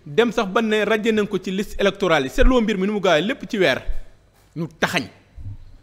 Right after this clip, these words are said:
Wax naa ko ci chronique bi ñu doog a jàpp Ousmane Sonko, mooy lavage de cerveau la ñu doon defal, mooy waa ji ngeen topp, waa ji ngeen yaakaar, waa ji ngeen jàpp ni mën na jiite réew mi, waa ji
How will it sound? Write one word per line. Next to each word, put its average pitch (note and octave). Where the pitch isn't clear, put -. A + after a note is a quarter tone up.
Wax G#3
naa B3+
ko A#3
ci F#3+
chronique G#3
bi F#3
ñu G#3+
doog G#3
a F#3+
jàpp F#3
Ousmane F3+
Sonko, E3
mooy D#3+
lavage G3
de F#3+
cerveau F#3+
la E3+
ñu D3+
doon C3
defal, A#2
mooy D#3+
waa G3+
ji A3+
ngeen F#3
topp, F3+
waa F#3
ji G#3
ngeen G3
yaakaar, E3
waa G3
ji F#3+
ngeen G3
jàpp G3
ni F#3+
mën E3
na G3
jiite F#3
réew E3+
mi, D#3+
waa F#3
ji F#3